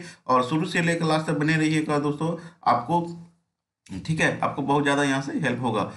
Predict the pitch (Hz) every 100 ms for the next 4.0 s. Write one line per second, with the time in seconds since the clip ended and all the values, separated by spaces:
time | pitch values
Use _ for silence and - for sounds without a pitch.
0 | - - 123 160 156 180 180 175 165 165
1 | 170 156 147 147 151 147 - - 147 -
2 | 156 151 143 139 143 139 139 135 135 127
3 | - 139 143 147 151 156 151 156 143